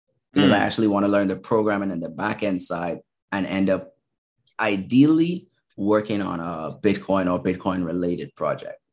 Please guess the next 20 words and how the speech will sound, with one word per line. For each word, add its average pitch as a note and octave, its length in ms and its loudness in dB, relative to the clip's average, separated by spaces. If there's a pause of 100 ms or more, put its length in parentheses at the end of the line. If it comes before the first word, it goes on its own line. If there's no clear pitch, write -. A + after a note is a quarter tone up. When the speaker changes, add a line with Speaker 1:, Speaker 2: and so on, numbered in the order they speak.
(120)
Speaker 2:
Ooh, - 640 -8
Speaker 1:
Like, G2+ 120 2
I G#2+ 60 4
really A2 280 6
Speaker 2:
nice. G#2+ 60 4
Speaker 1:
wanna G#2 160 2
get F#2+ 180 0
on F#2+ 140 0
that F#2 180 -2
back F#2 240 -8
end. B1+ 160 -12 (100)
I - 80 -8
really G2 480 2
wanna F2+ 240 0
get E2 160 -4
on E2 140 -4
Speaker 2:
Nice. E2 100 -8
Speaker 1:
that E2 60 -8
back D#2 280 -8
end. - 140 -18